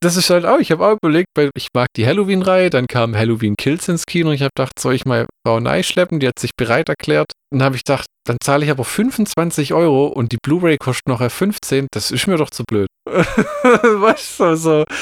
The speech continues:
Und du musst ja dann, wenn du es im Homekino hast, dann nochmal die Blu-ray kaufen oder die D V D oder, äh, die, die, die, die Minidisc oder wo, auf welchem Format auch immer das grad irgendwie in die Mediamärkte dieser Republik getragen wird. Das ist einfach, da dürfen sie sich nicht wundern. Wobei das Kino sich ja erholt hat,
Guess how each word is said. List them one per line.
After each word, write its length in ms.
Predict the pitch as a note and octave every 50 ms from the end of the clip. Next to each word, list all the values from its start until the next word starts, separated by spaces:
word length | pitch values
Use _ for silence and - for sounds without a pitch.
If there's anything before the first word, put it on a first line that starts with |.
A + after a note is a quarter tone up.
| - - -
Und 140 | G3 E3+
du 80 | E3 F#3
musst 200 | E3+ F#3 F3+ -
ja 100 | F3+ F3
dann, 240 | E3+ E3 D#3+ D#3 C#3+
wenn 140 | C#3+ D3 D3
du 40 |
es 100 | C#3 C3+ -
im 100 | C3+ C3
Homekino 420 | C#3 D3 D3 - - - D3 C3+
hast, 180 | B2+ B2+ A#2 - -
dann 240 | B2+ A#2 A2+ A2 A2
nochmal 320 | B2+ G3+ D4 D4+ B3+ F3+
die 120 | C3 A#2+ A2+
Blu-ray 360 | - C3 A#2+ A2+ G#2+ G#2+ G#2 G#2 - -
kaufen 160 | G#2 G#2+ B2 - - -
oder 180 | - G#2 G#2+ G2+
die 140 | G#2+ A2 G#2+ -
D 100 | A#2 A#2
V 220 | - - A2+ G#2+ -
D 200 | A2+ A#2+ B2+ A#2+
oder, 200 | A2+ G#2+ G#2+ G#2 - - _ _ -
äh, 180 | A#2 G#2+ G2
die, 220 | B2 A#2+ A#2 A#2 A#2 -
die, 180 | - A2+ G2+ G#2 -
die, 180 | - G2+ G2 A2+ - -
die 100 | B2+ B2
Minidisc 640 | A#2 A#2 C3 C#3+ D3 C#3 - C3 B2 A2+ - - -
oder 180 | B2+ A#2+ A#2+ A#2
wo, 420 | A#2 A#2+ A#2 A#2 A#2+ A#2+ A#2+ B2 B2+
auf 140 | A#2 -
welchem 220 | - C3+ C#3 C3 C3
Format 420 | - C#3 C3 C3 C#3 D#3 D#3 -
auch 80 | C#3+ C3+
immer 240 | C#3 E3 F3+ E3+ D#3
das 180 | C3+ C3 - -
grad 260 | - C#3+ C3+ C#3 C3 -
irgendwie 440 | D#3 D#3 D3 C3+ C3+ C3 C3+ C3 C3
in 240 | C3+ C3 C#3+ C3+ C3
die 100 | C3+ B2+
Mediamärkte 760 | B2+ D3 E3+ D#3+ - C#3+ C3+ C3 B2+ B2+ B2 - - C3 A#2+
dieser 260 | - C3+ B2+ A#2 B2+ A#2 -
Republik 380 | - B2 - B2+ A#2 - C#3+ D#3+ -
getragen 480 | - - C3 B2 A#2 A#2 A#2 A#2 A#2
wird. 100 | A#2+ A#2 A2 - _ _
Das 120 | - C3
ist 40 | -
einfach, 300 | D3+ D#3 D3+ - D#3+ D3+ C#3+ - - C3+ - _ _ _
da 140 | - C3 C#3
dürfen 340 | C3 C3+ C#3 D3+ D3+ D3+
sie 140 | C#3 D3 C3+
sich 220 | B2+ C3+ C3 B2+ -
nicht 200 | C#3 C#3 - -
wundern. 400 | A#2+ B2+ D3 C#3+ A2 G2 G2+ G#2
Wobei 200 | A2 B2 C#3+ D#3
das 140 | C3+ -
Kino 320 | - - - E3 E3 D3+ C3+
sich 220 | A2+ A#2+ A#2 -
ja 100 | C3+ A#2
erholt 420 | A2+ A2+ G#2+ G#2+ A#2 B2 B2 - -
hat, 120 | G2+ F#2+